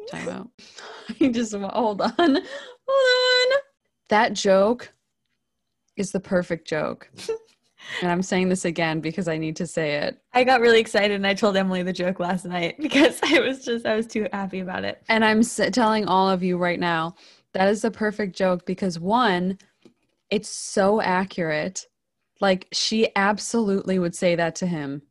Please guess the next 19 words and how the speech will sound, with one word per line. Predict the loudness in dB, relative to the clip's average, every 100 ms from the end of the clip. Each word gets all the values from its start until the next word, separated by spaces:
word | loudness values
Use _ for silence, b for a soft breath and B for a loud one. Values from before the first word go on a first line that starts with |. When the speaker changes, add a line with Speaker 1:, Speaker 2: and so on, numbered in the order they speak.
| _
Speaker 1:
for, | -8 -6 -2
like, | -2 -4 -8
seriously. | -8 -2 -2 -2 -6 -8 -8 -8 -16 _ _ _ _ _ _ _
And, | -2 2
like, | 2 0 -6 _ _ -10
she | -2 0
would | 2 0
think | 0 -2 0
that | -2
it's, | -2 -6 -16 _ -10
he | -2 0
would | 0 0
think | -2 -2
that | -2
it's | -4 -6
the |
sexiest | -8 -4 -4 -4 -8 -8 -6
thing | -8 -8
ever. | -8 -8 -8 -10